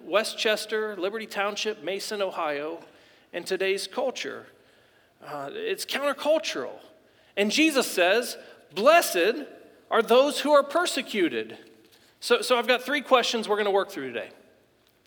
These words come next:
The first one is this. Are we, as in us here in this room,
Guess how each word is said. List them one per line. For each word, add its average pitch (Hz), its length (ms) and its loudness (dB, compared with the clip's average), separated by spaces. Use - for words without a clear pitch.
The 175 100 -2
first 233 300 0
one 233 120 2
is 208 100 0
this. 175 460 0
Are 247 340 8
we, 247 600 0
as 185 200 4
in 208 160 2
us 226 320 2
here 240 280 0
in 254 200 4
this 269 240 -2
room, 190 360 0